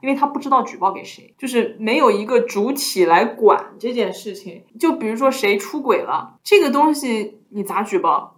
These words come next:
就是你想不到这么一个东西，你可能能够举报的地方，或者说能够去表达你自己的一些观点的地方，就是什么，我想他们可能会有那种演员的工会啊，或者演员的这么一个联合会之类的这么一个地方。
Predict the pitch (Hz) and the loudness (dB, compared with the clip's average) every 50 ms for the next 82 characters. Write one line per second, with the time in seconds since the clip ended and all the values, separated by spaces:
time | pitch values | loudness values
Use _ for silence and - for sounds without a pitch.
0 | _ _ - - - 539 427 - 208 240 285 285 - - - 180 190 262 294 294 | _ _ -16 -2 0 2 2 2 0 -2 -4 2 4 4 4 4 6 6 4 4
1 | 294 285 247 233 233 233 254 277 277 277 262 214 220 240 254 269 285 302 277 247 | 4 2 2 2 2 2 2 -2 -4 -2 -2 -2 0 0 0 -2 -2 -2 -2 -4
2 | - - 196 180 208 214 214 208 202 202 208 214 196 196 214 202 202 202 202 202 | -4 -8 -8 -4 -2 -2 0 -2 -4 -6 -6 -8 -4 2 4 4 6 4 4 0
3 | 214 - - 233 208 190 185 180 180 220 220 214 208 196 214 214 247 233 220 214 | -4 -4 -2 -2 0 0 0 -2 -2 -4 -4 -4 -4 -6 2 6 8 8 8 8
4 | 208 190 185 180 175 - - 233 202 - 196 160 151 151 160 165 196 262 269 220 | 4 2 0 -2 -4 -6 -12 -10 0 2 4 4 4 4 2 2 2 2 2 0
5 | 180 - - - 226 196 185 175 165 185 214 208 226 220 214 - 240 240 262 254 | -2 -4 -8 -12 -12 -12 -12 -8 -8 -8 -8 -8 -10 -12 -4 -2 0 0 0 -2
6 | 247 190 165 156 170 190 190 180 190 185 180 185 190 196 190 185 185 185 175 170 | -6 -6 -8 -10 -10 -10 -8 -2 0 0 0 0 -2 -4 -6 -6 -6 -8 -10 -10
7 | 170 175 123 131 139 139 131 - - _ _ _ _ _ _ _ _ _ - 180 | -12 -14 -16 -16 -16 -16 -18 -18 -20 _ _ _ _ _ _ _ _ _ -10 -8
8 | 190 180 202 170 175 190 196 196 202 196 - 190 175 180 185 196 220 208 196 185 | -2 0 2 2 2 2 0 0 -2 -2 -4 -4 -2 -2 0 2 2 2 2 2
9 | 196 202 190 196 196 208 208 185 170 170 175 180 214 214 247 247 262 269 - - | 2 0 0 0 0 2 2 0 0 0 -2 -4 -4 -4 -2 -2 -2 -2 -2 0
10 | 311 269 233 202 185 180 190 - 240 214 190 190 190 185 190 202 190 175 170 165 | 2 4 8 10 10 10 8 6 2 0 0 0 0 -2 -2 -4 -4 -6 -6 -8
11 | 160 165 185 208 214 233 233 226 208 196 196 220 202 196 185 226 233 226 233 233 | -10 -10 -10 -12 -10 -10 -10 -10 -12 -12 -12 -12 -10 -10 -8 -6 -2 -2 -2 0
12 | 349 349 262 202 180 180 180 185 180 170 160 160 - 180 175 156 160 165 - 175 | -2 -2 -4 -4 -4 -2 -2 -2 -2 -4 -6 -10 -12 -14 -14 -14 -16 -16 -14 -14
13 | 175 170 - - - | -10 -10 -10 -10 -10